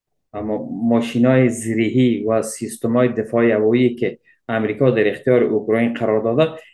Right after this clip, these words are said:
هیچ برنامه‌ای برای حفظ و نگهداری، ترمیم و بازسازی از اونا وجود نداره. یعنی اما تاسیسات مکانیکی مراقبت کننده نیست. وقتی که خراب می‌شه، یک آ-،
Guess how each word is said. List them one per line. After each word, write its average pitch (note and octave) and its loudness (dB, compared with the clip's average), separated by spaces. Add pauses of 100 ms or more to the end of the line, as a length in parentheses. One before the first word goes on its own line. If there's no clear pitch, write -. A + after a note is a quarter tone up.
(160)
هیچ - 0
برنامه‌ای A#2+ 2
برای B2+ 2
حفظ C3+ 0
و B2+ 2
نگهداری، A#2 2
ترمیم C3 2 (380)
و B2 4
بازسازی A#2 0
از A#2 2
اونا B2 4
وجود A#2+ 0
نداره. G2 -4 (340)
یعنی F3+ -2 (420)
اما C3+ 2
تاسیسات C3+ 0 (800)
مکانیکی C3 2 (1040)
مراقبت A#2+ 2
کننده C#3 4
نیست. - 2 (680)
وقتی B2+ -4
که C3 2
خراب A#2+ 0
می‌شه، C#3 2
یک - -2
آ-، A2+ -6